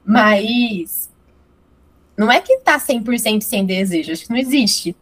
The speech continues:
ninguém cem por cento sem desejo, mas a minha interpretação dela é bem isso aí que você acabou de ler que a Tainá postou. Você não tá ali pra desejar pela pessoa que tá ali com você, você tá ali pra ajudar ela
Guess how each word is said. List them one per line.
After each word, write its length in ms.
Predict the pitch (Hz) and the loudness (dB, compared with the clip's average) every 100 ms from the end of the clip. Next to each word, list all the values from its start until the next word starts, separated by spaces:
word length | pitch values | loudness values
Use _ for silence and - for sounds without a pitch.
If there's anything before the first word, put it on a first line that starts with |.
| - | -2
ninguém 340 | 190 175 170 | 0 0 -2
cem 220 | 180 165 | 0 -2
por 180 | 165 170 | 0 -2
cento 300 | 170 160 - | -2 -4 -4
sem 140 | 175 | -8
desejo, 560 | 170 175 - 165 151 151 | -6 -6 -6 -6 -8 -12
mas 420 | 151 156 160 185 180 | -8 -4 -2 0 4
a 60 | |
minha 120 | 185 208 | 6 6
interpretação 680 | 208 202 208 220 214 220 | 4 2 2 2 2 0
dela 260 | 208 196 220 | 2 2 2
é 20 | |
bem 260 | 220 392 523 | 2 2 2
isso 140 | - | 4
aí 140 | 554 320 | 4 4
que 100 | 240 | 0
você 200 | 247 214 | -2 -2
acabou 300 | 214 202 202 | 0 0 0
de 120 | 208 | -2
ler 100 | 214 | -2
que 60 | 208 | -2
a 40 | |
Tainá 260 | 196 202 190 | -4 -2 -4
postou. 440 | 190 214 - 180 - _ _ _ _ _ | -6 -14 -10 -12 -14 _ _ _ _ _
Você 180 | - - | -4 0
não 80 | 269 | 2
tá 80 | 349 | 4
ali 120 | 349 | 4
pra 140 | 330 | 4
desejar 540 | 262 226 247 240 208 196 - | 2 2 0 2 2 0 -4
pela 260 | 214 226 | 0 0
pessoa 560 | 190 196 - 202 170 160 | -2 -6 -6 -8 -8 -10
que 100 | - | -6
tá 80 | 180 | -6
ali 160 | 180 | -6
com 160 | - 185 | -12 -12
você, 300 | 185 196 170 | -10 -8 -8
você 600 | 170 _ _ _ _ _ | -10 _ _ _ _ _
tá 80 | - | -2
ali 160 | 202 226 | 0 0
pra 140 | 226 | 0
ajudar 480 | 247 202 190 320 320 | -2 0 2 2 4
ela 500 | 220 262 311 214 - | 4 4 2 0 -2